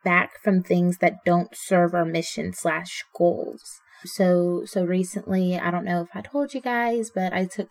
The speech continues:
I stepped down from one of my day jobs just because I, I was taking so much time with said day job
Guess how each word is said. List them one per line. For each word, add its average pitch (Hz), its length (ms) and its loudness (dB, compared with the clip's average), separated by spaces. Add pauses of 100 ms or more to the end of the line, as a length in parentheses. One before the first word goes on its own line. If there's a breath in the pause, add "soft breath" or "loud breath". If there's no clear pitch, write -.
I 185 140 0
stepped 180 320 -4
down 190 240 2
from 196 160 -2
one 180 140 0
of 185 80 -2
my 208 140 0
day 175 220 -2
jobs 175 560 -6 (460 soft breath)
just 196 180 -4
because 185 200 -8
I, 180 220 0
I 202 80 4
was 190 200 2
taking 214 460 4
so 202 220 0
much 196 320 0
time 185 680 0
with 190 220 2 (220)
said 190 320 -4
day 233 180 2
job 190 560 0